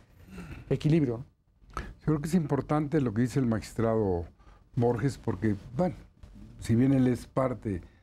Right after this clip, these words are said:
Speaker 2: del sistema de la, eh, Poder Judicial Federal, es, eh, justo hacer un reconocimiento público a los juzgadores, a los ministros de la Corte, a esa preocupación permanente y constante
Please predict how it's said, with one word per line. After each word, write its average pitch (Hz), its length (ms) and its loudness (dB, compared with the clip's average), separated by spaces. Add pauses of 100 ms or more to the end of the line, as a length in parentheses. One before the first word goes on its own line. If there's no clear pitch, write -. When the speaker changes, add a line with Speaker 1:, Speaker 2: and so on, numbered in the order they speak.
(240)
Speaker 2:
del 101 140 0
sistema 117 480 0
de 92 120 -2
la, 90 800 -4 (720)
eh, 98 460 -4 (120)
Poder 110 260 0
Judicial 120 400 0
Federal, 131 500 0 (520)
es, 120 280 -2
eh, 107 200 2
justo 139 560 0 (220)
hacer 123 240 0
un 131 100 0
reconocimiento 113 1080 0 (460)
público 117 600 0 (140)
a 107 420 -2
los 104 180 -2
juzgadores, 110 840 0 (440)
a 110 60 0
los 104 140 2
ministros 107 380 2
de 101 100 0
la 95 120 0
Corte, 123 640 -2 (340)
a 131 100 0
esa 160 240 -2
preocupación 131 920 0
permanente 127 680 2
y - 40 -6
constante 107 720 -2